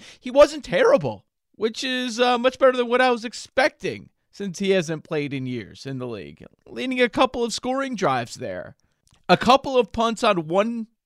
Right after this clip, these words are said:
specific play, and nobody knew the rules, including Mike Pereira, uh, helping out in the booth, and he's known as the best in the business. There was a missed extra point. I thought that was gonna come back and haunt me because it was two and a half. Then they were leading by two, but we got out of Thursday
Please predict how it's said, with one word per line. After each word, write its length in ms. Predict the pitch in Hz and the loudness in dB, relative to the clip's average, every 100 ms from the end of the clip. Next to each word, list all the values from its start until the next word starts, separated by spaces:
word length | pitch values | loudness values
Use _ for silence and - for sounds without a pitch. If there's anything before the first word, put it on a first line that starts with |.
| - | -16
specific 640 | - 208 214 196 196 - | -6 -4 -2 -4 -4 -8
play, 500 | 196 202 139 127 160 _ _ _ | 0 2 2 0 -6 _ _ _
and 300 | - 202 196 | -2 0 6
nobody 400 | 190 269 311 214 | 10 8 8 -2
knew 200 | 139 131 | -2 -4
the 120 | 120 120 | -6 -8
rules, 300 | 113 104 143 | -10 -12 -14
including 420 | 151 190 185 170 | -6 -4 -2 0
Mike 180 | 185 185 | -2 -2
Pereira, 600 | 175 196 214 147 156 - _ _ _ | -2 2 4 4 2 -2 _ _ _
uh, 200 | - 156 | -2 2
helping 260 | 160 190 202 | 2 0 2
out 160 | 202 | 2
in 60 | 196 | 0
the 60 | 180 | -2
booth, 360 | 277 233 104 | 0 -2 -4
and 220 | 131 135 131 _ | -8 -8 -10 _
he's 260 | - 190 151 | -10 -6 2
known 220 | 156 185 | 2 2
as 100 | 165 | -2
the 80 | 165 | -2
best 280 | 180 175 | -2 -2
in 100 | 208 | -4
the 60 | 202 | -4
business. 600 | 196 240 139 95 - - - _ _ _ - | 0 0 -2 -14 -14 -18 -20 _ _ _ -6
There 180 | 147 185 | 2 4
was 180 | 185 | 4
a 40 | 170 | 2
missed 240 | 180 208 | 0 2
extra 240 | 226 - 180 | 2 0 -4
point. 280 | 190 190 | -4 0
I 40 | 185 | 2
thought 200 | 180 160 | 2 2
that 180 | 180 202 | 2 0
was 160 | 202 | 0
gonna 140 | 202 175 | -4 -2
come 200 | 196 180 | -2 2
back 320 | 190 208 - _ _ | 4 4 2 _ _
and 140 | - 139 | -4 0
haunt 280 | 143 208 208 | 6 4 4
me 180 | 214 | -2
because 380 | 240 196 185 160 | -2 -4 -2 -2
it 80 | 160 | 0
was 260 | 170 185 - | 0 0 -2
two 180 | 202 | -4
and 80 | 185 | 0
a 60 | 160 | 2
half. 300 | 170 214 - | 4 2 0
Then 180 | 165 175 | -4 0
they 140 | 180 | 0
were 160 | 170 160 | 0 -2
leading 380 | 165 175 165 | -2 -4 -4
by 280 | 147 147 139 | -2 0 0
two, 320 | 123 - 175 | -2 -4 -4
but 180 | 165 151 | -2 -4
we 80 | - | -4
got 220 | 147 151 | -2 2
out 180 | 151 147 | 2 2
of 180 | 139 127 | 0 -6
Thursday 840 | - 175 175 165 - 160 156 160 | -10 -8 -6 -6 -4 -2 -2 -6